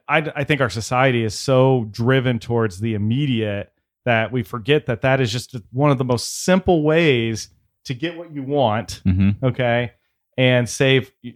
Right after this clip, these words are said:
Speaker 1: could be a significant percentage.
Speaker 2: Yeah, absolutely. I'm a big proponent of buying used. I've never bought a used car or a, a new car. I don't, I don't think I ever will, actually. And I, I learned that early on whenever I bought a year-old car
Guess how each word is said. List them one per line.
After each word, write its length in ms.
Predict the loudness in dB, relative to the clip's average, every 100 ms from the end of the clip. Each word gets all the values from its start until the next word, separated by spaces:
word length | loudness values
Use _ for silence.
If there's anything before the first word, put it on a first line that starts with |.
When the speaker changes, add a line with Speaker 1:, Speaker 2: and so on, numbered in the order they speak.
| -20
Speaker 1:
could 160 | -12 -4
be 160 | -2 -2
a 60 |
significant 640 | -2 -6 -4 -4 -6 -6
percentage. 600 | -6 -6 -6 -8 -12 -18 _ _
Speaker 2:
Yeah, 200 | -2 -2 -4 _ _ _ _
absolutely. 440 | -2 0 0 2 2
I'm 140 | 2
a 80 | 2
big 220 | 0 -2
proponent 360 | -4 -2 0 0
of 120 | 0
buying 260 | 2 2
used. 340 | 2 0 -2 -4
I've 180 | -4 -2
never 180 | -2 -2
bought 180 | -2
a 40 | -2
used 280 | -2 -4 -4
car 280 | -4 -2 0
or 140 | 2
a, 200 | 2 2
a 40 | 0
new 160 | 0
car. 260 | 2 2 2
I 100 | 0
don't, 240 | -2 -4 -12
I 140 | -2 0
don't 180 | 0 0
think 160 | 0
I 80 | 2
ever 180 | 2 0
will, 260 | 2 2 0
actually. 580 | -2 -4 -4 -2 -4 -6 -16 -4
And 400 | 0 0 -2 -2
I, 120 | -4 -2
I 120 | 0
learned 260 | 0 0 0
that 140 | -2
early 280 | 0 0 0
on 220 | 0 0
whenever 260 | 0 -2 0
I 60 | -2
bought 340 | 0 -2 -2
a 220 | -2 0
year-old 640 | 0 0 2 2 2 0 -2
car 480 | -2 0 -2 -4